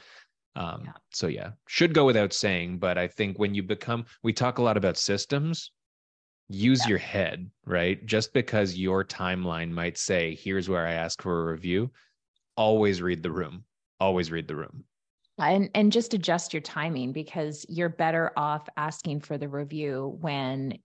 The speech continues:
Speaker 2: if it's a, a seller client, when you've just accepted an offer, you've just firmed up on the offer that you have and the home is sold and you're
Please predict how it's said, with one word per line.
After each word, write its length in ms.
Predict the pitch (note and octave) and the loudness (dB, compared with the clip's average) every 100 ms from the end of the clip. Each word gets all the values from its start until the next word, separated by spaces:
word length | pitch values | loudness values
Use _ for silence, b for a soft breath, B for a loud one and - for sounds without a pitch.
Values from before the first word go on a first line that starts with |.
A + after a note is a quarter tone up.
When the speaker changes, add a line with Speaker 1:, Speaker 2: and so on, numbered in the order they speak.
| - | -8
Speaker 2:
if 180 | D3 C#3 | -6 -6
it's 300 | C#3 - - | -10 -14 -14
a, 420 | - D3+ C3 C#3 _ - | -8 -4 -4 -8 _ -8
a 100 | E3 | -6
seller 400 | - E3 F3 E3+ | 0 2 2 0
client, 560 | - E3 D3 D3 E3 | -2 -4 -2 -4 -6
when 460 | D3+ C#3+ C3+ D3+ D3+ | -4 -2 -2 -2 -2
you've 180 | D3+ D3 | -2 -2
just 300 | D#3+ D3+ - | -2 -2 -4
accepted 520 | D#3 - C3+ - C#3 | -6 -6 -6 -4 -4
an 100 | C3 | 0
offer, 340 | E3+ F#3+ F3+ D#3+ | 2 2 2 4
you've 220 | D#3+ D3 | 2 2
just 220 | E3 - | 0 0
firmed 320 | - D3+ C3+ | 2 2 4
up 260 | C3 - - _ _ _ - | 4 2 -4 _ _ _ 0
on 480 | E3 D3 C3+ C#3 D3 _ _ _ - | 0 0 -4 -8 -12 _ _ _ -6
the 140 | D#3 | -2
offer 320 | D3 D3 D3 | 0 0 -2
that 160 | C#3+ - | -6 -6
you 100 | D3 | -6
have 400 | - C3 B2+ D3 | -4 -2 -2 -2
and 120 | B2+ D3+ | -4 -4
the 40 | |
home 380 | D3 - D#3 D#3+ | -6 -2 0 0
is 120 | D3+ - | -2 -4
sold 420 | D#3 D3+ D3+ D3+ | -2 -2 -2 -4
and 120 | C3 | -8
you're 160 | C#3+ | -8